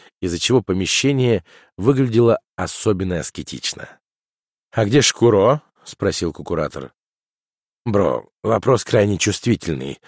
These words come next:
Лучше, если мы сначала обсудим его вдвоем".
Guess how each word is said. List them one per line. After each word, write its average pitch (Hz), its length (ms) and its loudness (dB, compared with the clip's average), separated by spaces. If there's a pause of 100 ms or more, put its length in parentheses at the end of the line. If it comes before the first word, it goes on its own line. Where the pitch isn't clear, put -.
(460)
Лучше, 127 340 2
если 110 260 0
мы 110 160 0
сначала 95 480 0
обсудим 82 400 -4
его 82 200 -2
вдвоем". 73 640 -4